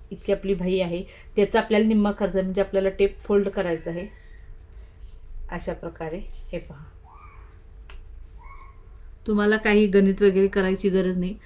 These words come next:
नुसता टेप जरी तुम्ही फोल्ड केला तरी देखील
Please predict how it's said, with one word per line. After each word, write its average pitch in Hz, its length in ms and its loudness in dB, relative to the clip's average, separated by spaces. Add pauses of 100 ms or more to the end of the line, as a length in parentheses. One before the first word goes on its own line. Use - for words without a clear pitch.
(220)
नुसता 202 320 0
टेप 208 260 6
जरी 202 200 4
तुम्ही 202 260 2
फोल्ड 196 380 2
केला 185 260 0 (540)
तरी 196 160 6
देखील 208 380 0